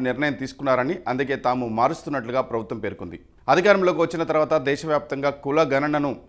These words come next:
నిర్వహిస్తామని కాంగ్రెస్ ఇచ్చిన హామీ మేరకు రాష్ట్రంలో కుల గణన నిర్వహించాలని మంత్రివర్గం నిర్ణయించింది. రాష్ట్రంలో త్వరలో కులగణన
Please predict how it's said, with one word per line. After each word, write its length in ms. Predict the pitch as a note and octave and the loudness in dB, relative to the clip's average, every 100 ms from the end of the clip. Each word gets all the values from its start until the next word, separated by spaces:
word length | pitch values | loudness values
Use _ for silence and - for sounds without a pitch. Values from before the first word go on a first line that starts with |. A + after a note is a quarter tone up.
| - C#3 | -6 -2
నిర్వహిస్తామని 640 | F3 G3 F3 E3+ D#3 D3+ C#3 | 2 2 2 2 2 2 2
కాంగ్రెస్ 320 | D3+ D3+ D#3 | 2 0 -4
ఇచ్చిన 200 | C3+ C#3+ A#2+ | -6 -4 -2
హామీ 220 | B2+ C#3+ C#3 | 0 0 0
మేరకు 260 | C3 B2 D#3 A#2+ | 0 0 0 0
రాష్ట్రంలో 400 | B2+ - C#3 C#3 - | 0 -2 -4 -4 -2
కుల 140 | C#3 C#3 | 0 0
గణన 220 | C#3+ C#3 B2+ | 0 0 -2
నిర్వహించాలని 600 | A#2+ A#2+ A#2+ B2+ A#2+ C#3 F3+ - _ A2+ | -2 -4 -4 -4 -4 -4 -6 -12 _ -6
మంత్రివర్గం 440 | A#2+ B2+ B2 A#2+ A2 | -2 0 0 0 -2
నిర్ణయించింది. 480 | G2+ F#2+ - E2 - - - - A#2+ | -4 -8 -10 -14 -16 -20 -20 -2 0
రాష్ట్రంలో 360 | C3+ C#3+ C#3+ C#3+ | 0 0 0 0
త్వరలో 280 | C#3 C#3 D3 - - - | 0 2 0 -2 -8 -6
కులగణన 380 | C3+ D3 D3+ | 0 2 2